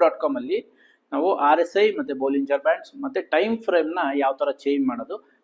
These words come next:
ಮತ್ತೆ ನಮ್ಗೆ ಯಾವ ತರ ಬೇಕೋ ಆ ತರ ಸಿಂಪಲ್ ಆಗಿ ಯೂಸ್ ಮಾಡೋದನ್ನ ಈ ವಿಡಿಯೋದಲ್ಲಿ ನಾನ್ ನಿಮ್ಗೆ ತಿಳ್ಸ್ಕೊಡ್ತೀನಿ.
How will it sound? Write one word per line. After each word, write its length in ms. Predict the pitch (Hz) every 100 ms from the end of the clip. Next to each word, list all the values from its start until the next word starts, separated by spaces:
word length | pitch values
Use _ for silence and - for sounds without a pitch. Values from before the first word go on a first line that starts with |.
| -
ಮತ್ತೆ 180 | 240 247 185
ನಮ್ಗೆ 360 | 214 254 269 269 - 180
ಯಾವ 100 | 175 196
ತರ 100 | 190 165
ಬೇಕೋ 180 | 160 220 160
ಆ 20 | -
ತರ 100 | 202 220 233
ಸಿಂಪಲ್ 480 | 240 247 240 208 170
ಆಗಿ 180 | 180 240 - 330
ಯೂಸ್ 140 | 330 302
ಮಾಡೋದನ್ನ 400 | 262 247 262 - 135 135 139
ಈ 60 | 143 -
ವಿಡಿಯೋದಲ್ಲಿ 480 | 135 127 131 160 123 127
ನಾನ್ 120 | 120 120
ನಿಮ್ಗೆ 260 | 120 147 117 -
ತಿಳ್ಸ್ಕೊಡ್ತೀನಿ. 600 | 117 - 120 - -